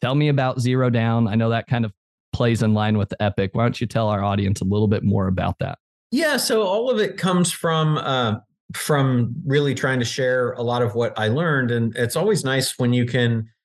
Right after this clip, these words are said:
Speaker 2: when you can give back and do something good in the world, and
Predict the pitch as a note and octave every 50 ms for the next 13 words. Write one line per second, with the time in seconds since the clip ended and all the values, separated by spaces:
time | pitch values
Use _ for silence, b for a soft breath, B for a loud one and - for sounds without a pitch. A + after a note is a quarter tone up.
0 | _ _ _ _ B2+ C3+ C#3 C#3+ C#3+ C#3+ C#3 B2 A#2 C#3 F#3+ A3+ F#3+ D#3+ F3 D3+
1 | C#3 D3 D3 - - - - C3+ B2+ A#2 C3+ D3 C#3 - D#3+ C#3+ C#3+ D3+ C3 A#2+
2 | A#2 D#3 E3 D#3 C#3+ C3+ B2+ A#2+ B2 B2+ C3+ C3 B2+ B2 B2 B2 - B2 B2 B2
3 | A#2+ A#2+ A#2+